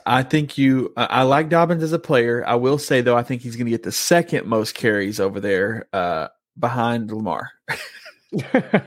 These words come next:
Speaker 2: I don't know, man. I think Lamar is actually gonna try to throw the ball this year, but you know he's still gonna do his schoolyard stuff. However, dude, I think those injuries, uh,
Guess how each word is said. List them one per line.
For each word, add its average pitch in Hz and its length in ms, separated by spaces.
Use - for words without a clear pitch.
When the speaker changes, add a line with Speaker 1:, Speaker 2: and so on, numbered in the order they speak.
Speaker 2:
I 196 100
don't 254 120
know, 170 160
man. 139 240
I 156 160
think 233 220
Lamar 208 260
is 190 100
actually 180 460
gonna 175 180
try 170 200
to 160 60
throw 170 220
the 160 80
ball 151 240
this 139 200
year, 151 260
but 185 340
you 160 100
know 170 180
he's 165 120
still 175 160
gonna 156 140
do 151 140
his 143 120
schoolyard 156 580
stuff. 160 400
However, 196 600
dude, 151 220
I 165 240
think 262 260
those 247 220
injuries, 247 500
uh, 208 500